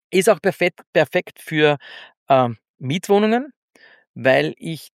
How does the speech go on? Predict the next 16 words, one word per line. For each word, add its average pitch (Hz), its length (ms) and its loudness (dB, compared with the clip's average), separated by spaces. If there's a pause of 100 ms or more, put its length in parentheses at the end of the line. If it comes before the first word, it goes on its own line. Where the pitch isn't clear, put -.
(120)
das 139 240 -6
ganze 135 300 -4
System 135 600 -6
einfach 127 320 -2
beim 170 220 0
Umzug - 720 -8
abbauen 165 340 2
kann 139 360 2 (100)
und 120 480 -12
einfach 107 380 -4
wieder 107 320 -8 (880)
mitnehmen 113 500 -8
kann. - 260 -20 (960)
Punkt 180 220 -6
Nummer 147 180 2
acht, - 520 -2